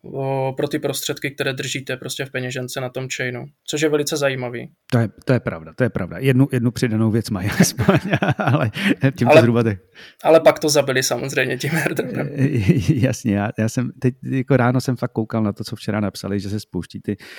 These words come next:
Speaker 2: multiplayery a, eh, byl, byla to série asi deseti tweetů, u třetího jsem to vypnul a říkám, ne. <laughs> Prostě tohle dě-,
Speaker 1: No,
Speaker 2: tohle
Speaker 1: já
Speaker 2: dělá.
Speaker 1: jsem, já jsem podobnou zkušenost měl teď, eh,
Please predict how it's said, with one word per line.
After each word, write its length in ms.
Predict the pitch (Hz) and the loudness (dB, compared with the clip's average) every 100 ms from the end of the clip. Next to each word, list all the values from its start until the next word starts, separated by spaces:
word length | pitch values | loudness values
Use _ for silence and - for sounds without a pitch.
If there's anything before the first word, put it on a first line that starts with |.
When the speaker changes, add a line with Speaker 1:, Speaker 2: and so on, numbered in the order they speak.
| - - | -18 -4
Speaker 2:
multiplayery 640 | 107 98 92 95 95 107 | -4 -2 -4 -4 -2 -4
a, 60 | 110 | -6
eh, 340 | - 98 98 | -6 -6 -6
byl, 180 | 104 104 - | -6 -6 -6
byla 180 | 107 95 | -4 -4
to 140 | - | -6
série 320 | 113 110 95 95 | -8 -4 -4 -4
asi 160 | - | -6
deseti 400 | 98 90 104 113 | -6 -8 -6 -8
tweetů, 320 | - 90 - | -8 -10 -8
u 100 | - | -10
třetího 380 | - 107 - 95 | -8 -8 -6 -6
jsem 160 | - 95 | -6 -8
to 100 | 98 | -8
vypnul 280 | 90 95 87 | -6 -6 -4
a 60 | |
říkám, 280 | 87 - 90 - - | -6 -8 -8 -8 -6
ne. 280 | 95 87 - _ - - | -6 -6 -10 _ -18 -16
<laughs> 380 | - 170 151 - | -8 -6 -6 -8
Prostě 320 | - - 113 - | -10 -8 -10 -8
tohle 180 | 107 | -6
dě-, 100 | 107 - - 175 | -6 -6 -2 0
Speaker 1:
No, 60 | |
Speaker 2:
tohle 180 | 160 160 | 6 8
Speaker 1:
já 60 | 156 | 8
Speaker 2:
dělá. 80 | |
Speaker 1:
jsem, 380 | 156 185 180 180 - _ _ _ | 8 6 4 0 -10 _ _ _
já 160 | 143 139 | 2 2
jsem 160 | 165 | 2
podobnou 320 | 156 156 165 156 | 2 2 2 -2
zkušenost 420 | 151 147 156 147 | -2 -2 0 0
měl 220 | 160 156 | 0 0
teď, 360 | 147 139 135 | 0 -2 -2
eh, 60 | - | -4